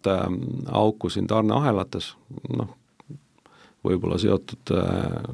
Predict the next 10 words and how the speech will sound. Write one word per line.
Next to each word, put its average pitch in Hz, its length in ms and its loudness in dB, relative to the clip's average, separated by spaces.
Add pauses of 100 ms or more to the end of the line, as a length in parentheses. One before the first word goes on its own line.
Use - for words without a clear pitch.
(140)
siin, - 480 -6
siin - 380 -4
saakidega 98 720 0
või 87 120 -4
saagikoristusega 92 960 0
või 92 180 -4
mõne 95 160 -2
materjali - 440 -2
saadavusega, 98 600 -2
siis, - 180 -4